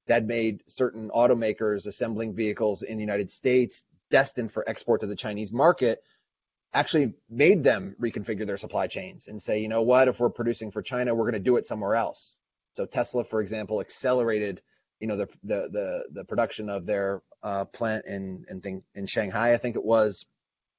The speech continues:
B M W, I think, moved, uh, some of their exports for China, um, somewhere else as well. And, you know, once you've done that,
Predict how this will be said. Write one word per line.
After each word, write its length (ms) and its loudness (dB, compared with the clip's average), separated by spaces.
B 120 0
M 100 -2
W, 360 4
I 80 2
think, 160 -10
moved, 380 0
uh, 180 -2
some 220 -6
of 100 -8
their 300 0
exports 640 -6
for 120 -4
China, 440 -6
um, 400 -10
somewhere 320 -4
else 220 -2
as 120 -12
well. 300 8
And, 360 2
you 100 -2
know, 60 6
once 200 6
you've 100 2
done 200 8
that, 320 0